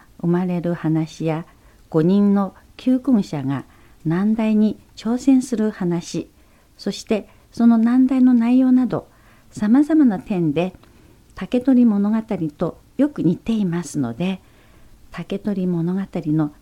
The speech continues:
原型かと注目されましたが、大正時代に日本から輸入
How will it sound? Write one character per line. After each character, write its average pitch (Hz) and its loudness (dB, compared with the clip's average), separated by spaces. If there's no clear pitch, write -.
原 185 0
型 233 -2
か 233 -8
と - -6
注 214 -4
目 208 -2
さ 190 -10
れ 214 0
ま 240 0
し - -14
た 160 -10
が、 165 -6
大 240 -4
正 240 -2
時 220 -4
代 165 -2
に 170 0
日 202 2
本 339 2
か 147 -8
ら 147 -6
輸 214 4
入 247 4